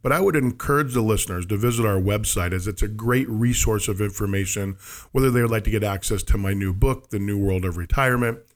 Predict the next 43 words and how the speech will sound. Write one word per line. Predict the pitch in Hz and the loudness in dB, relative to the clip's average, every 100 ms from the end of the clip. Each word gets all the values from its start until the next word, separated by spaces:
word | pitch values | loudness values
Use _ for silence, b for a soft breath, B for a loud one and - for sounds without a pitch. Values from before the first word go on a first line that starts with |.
| _ 98 | _ -8
a | |
guidebook, | 87 110 113 107 113 - B B B - | -2 2 2 2 0 -2 B B B 0
or | 180 | 2
even | 175 | 2
visit | 127 147 143 | 2 0 2
our | 131 107 | 0 0
video | 107 127 131 | 0 2 2
library. | 113 107 123 104 90 90 | 2 0 0 0 -2 0
We | 107 | 0
have | 117 | 0
a | 110 | -2
lot | 117 127 143 | -4 -4 -2
of | 131 120 | -2 0
great | 120 110 | -2 0
resources | 120 - 104 90 101 110 | -2 -2 -4 -4 -6 -8
that | |
can | - 107 | -8 -2
really | 117 110 101 B B B - | 0 0 -2 B B B -6
enlighten | 107 107 117 - 117 | -4 -2 -2 -2 -4
and | 104 98 | -4 -4
empower | 92 92 123 113 110 101 | 0 0 2 0 0 0
and | 98 | -2
really | 95 90 | -2 -2
help | - 120 - | 0 0 0
the | 104 | -2
listeners. | 110 110 95 85 98 - B B B | 0 0 -2 -8 -10 -14 B B B
And | 123 | 0
they | 151 | 2
can | 131 | 2
get | 151 165 | 2 2
there | 135 | 2
by | 117 113 | 2 0
going | 113 98 | 0 -2
to | |
w | 90 101 107 117 120 | -2 0 2 4 4
w | 127 127 135 | 2 2 2
w | 135 156 110 101 | 2 2 2 2
dot | 95 92 107 | -2 -4 -6
jones | 101 110 135 185 - | -4 0 0 -2 -4
financial | - 123 117 123 123 127 | -4 0 2 2 0 -2
talk | 120 113 - - | 0 -2 -4 -8
dot | 107 98 - | -6 -6 -4
com. | 117 90 92 | -4 -4 -8